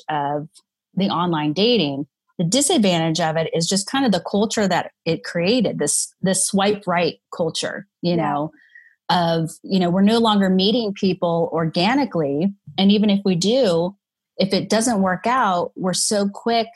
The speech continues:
Speaker 1: to just kind of discard them because we know we can just hop online on our phone, pull it out of our pocket, and we've got five other people in there, you
Speaker 2: Right.
Speaker 1: know,
Speaker 2: Like,
Speaker 1: and
Speaker 2: "Thank you, next."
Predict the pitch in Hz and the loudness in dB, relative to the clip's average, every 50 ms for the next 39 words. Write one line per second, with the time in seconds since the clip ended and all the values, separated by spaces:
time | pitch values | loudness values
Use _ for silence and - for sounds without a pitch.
0 | 208 - - - 196 190 185 - 185 180 175 - - - - 202 196 196 190 190 | -14 -10 -6 -2 -2 -2 -2 -2 -2 -2 -4 -6 -10 -8 -4 -2 0 0 2 0
1 | 180 170 170 - 185 170 - - - 196 196 233 294 311 233 190 165 139 139 143 | 0 -2 -4 -4 -4 -4 -4 -4 -4 -2 -2 0 2 2 2 2 2 2 0 0
2 | 143 165 180 - _ _ _ - _ _ - 208 202 202 208 220 208 202 190 185 | 0 -2 -2 -4 _ _ _ -20 _ _ -2 -2 0 0 2 2 2 4 4 4
3 | 196 196 214 220 226 233 233 247 247 214 - 220 196 202 190 - - 208 196 196 | 4 4 4 4 2 2 2 2 0 0 2 2 2 2 2 0 0 -2 -2 0
4 | 214 202 190 190 190 185 214 254 240 - - 202 202 190 175 170 170 - 247 262 | 0 0 2 2 2 2 2 0 0 -2 -2 0 0 0 0 -2 -4 -2 -2 0
5 | 277 233 190 170 170 185 214 240 - _ _ _ _ - - 247 247 247 240 233 | 2 2 0 0 0 0 -2 -4 -6 _ _ _ _ -8 -2 0 0 0 0 0
6 | 214 208 190 160 196 - - 247 262 277 - - 180 160 160 156 - _ _ _ | -2 -2 -4 -4 -6 -4 -2 -2 -2 -2 -2 -2 -2 -2 -2 -4 -6 _ _ _
7 | _ _ _ - 214 214 226 233 202 226 208 - - - 214 196 202 196 202 190 | _ _ _ -4 0 0 2 2 2 0 -2 -4 -2 -2 0 0 2 2 0 0
8 | 185 170 196 - 226 226 208 185 156 151 - - - - - - - _ _ _ | -2 -4 -4 -4 -4 -4 -4 -4 -4 -4 -4 -6 -8 -10 -10 -14 -18 _ _ _
9 | _ - - 254 240 202 185 160 - - 175 185 180 180 185 185 185 - 466 453 | _ 0 0 2 2 2 0 -2 -2 0 0 0 2 2 0 0 0 0 -2 -2
10 | 381 392 392 392 370 349 349 - - - - | 2 2 2 4 4 2 0 -2 -8 -18 -18